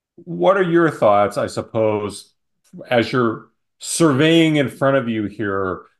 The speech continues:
We have a lot of really key ballot measures that are probably gonna be on the, on the ballot in, in November. Of course, we have the Senate race. We have all kinds of stuff going on. Give us some thoughts on, as you look forward, on some of the key things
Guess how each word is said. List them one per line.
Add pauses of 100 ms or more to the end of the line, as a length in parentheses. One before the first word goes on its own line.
(260)
We
have
a
lot
of (300)
really
key
ballot
measures
that
are (240)
probably
gonna
be
on
the,
on
the
ballot
in,
in
November.
Of
course,
we
have
the
Senate
race.
We
have
all
kinds
of
stuff
going
on. (400)
Give
us
some
thoughts
on,
as
you
look
forward,
on
some
of
the
key
things